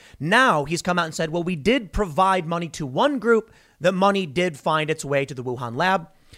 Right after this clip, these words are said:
And the story is becoming more and more prominent. It's becoming more and more mainstream. Lab leak hypothesis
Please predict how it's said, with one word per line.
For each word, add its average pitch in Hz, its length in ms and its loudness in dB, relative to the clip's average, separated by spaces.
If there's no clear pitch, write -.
And 175 100 4
the 202 60 4
story 240 460 4
is 233 100 -4
becoming 190 360 -2
more 165 180 2
and 160 100 -2
more 151 140 2
prominent. 143 440 -2
It's - 100 -16
becoming 175 280 0
more 165 240 4
and 170 80 -2
more 160 180 0
mainstream. 151 680 -4
Lab 175 500 2
leak 190 240 -4
hypothesis 165 880 -2